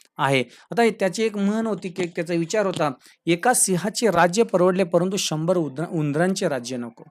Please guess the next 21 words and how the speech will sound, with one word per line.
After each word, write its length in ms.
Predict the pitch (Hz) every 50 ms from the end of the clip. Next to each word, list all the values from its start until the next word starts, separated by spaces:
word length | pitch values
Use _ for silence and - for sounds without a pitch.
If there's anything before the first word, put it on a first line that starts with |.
| _ _ _ _ - - - - _ -
म्हणजे 240 | 185 240 220 170 151
याच्यामध्ये 600 | 160 160 160 - - 247 247 233 233 214 240 226
त्यांनी 220 | 226 214 208 214
काय 200 | 202 202 190 196
केलेलं 340 | 190 196 180 175 185 180 175
आहे 240 | 160 156 180 220 233 226 _ _ _ _ _ -
की 180 | 202 233 247 233 - _ _ -
कोणत्या 380 | - 185 202 196 196 190 254 254
व्यवस्थेचा 540 | 233 233 220 220 220 214 - 220 196 226 208
पुरस्कार 480 | 202 214 202 208 208 - 208 202 202 190
केलेला 300 | - 196 190 196 196 202
आहे? 220 | 196 190 190 214 254 262 240 - _ _ _ _ _ _ -
कल्याणकारी 800 | 214 202 208 214 214 220 226 240 247 233 226 208 202 226 269 294 - _ _ _ -
हुकुमशाहीचा. 880 | - - - 202 214 220 202 - - 170 147 147 151 - - 151 139 - - - - _ -
जसं 240 | 151 156 - 208 190
आपण 320 | 175 170 - 196 196 190
बघितलं 400 | 170 175 170 165 208 196 202 196
मॉन्टेस्क्यूने 680 | 190 170 170 170 170 160 208 190 - - 185 180 185 185
की 140 | 180 202 190
जे 200 | 190 202 202 196 175 160 - - -
तीन 200 | 208 214 214